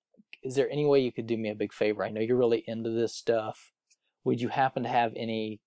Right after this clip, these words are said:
hardware or, like, a ca-, one of the carts that have the converter in it or anything that you'd be willing to part with,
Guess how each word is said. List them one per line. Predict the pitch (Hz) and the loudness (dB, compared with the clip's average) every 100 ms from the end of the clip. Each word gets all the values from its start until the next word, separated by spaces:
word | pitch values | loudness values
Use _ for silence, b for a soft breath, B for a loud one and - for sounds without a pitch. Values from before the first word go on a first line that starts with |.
| _ | _
hardware | - 110 120 117 107 104 104 - _ - | -8 -4 -2 2 0 0 -6 -8 _ -4
or, | 104 | 0
like, | 101 101 101 | 2 2 -2
a | - | -6
ca-, | - 120 | -6 -2
one | 127 | 0
of | 117 | 0
the | 107 | 0
carts | 110 113 - | 0 0 -2
that | |
have | 113 104 | -4 -2
the | - | -4
converter | 104 104 127 139 131 127 | -6 0 4 6 4 2
in | 127 | 0
it | 123 | -2
or | 95 - | -4 -2
anything | 131 127 131 123 | -4 0 0 0
that | 120 | -2
you'd | 117 113 | -2 0
be | |
willing | 107 107 110 110 107 | 0 2 0 -2 -6
to | - 104 | -6 -6
part | - - 110 | -2 -2 0
with, | 127 143 - | 2 2 2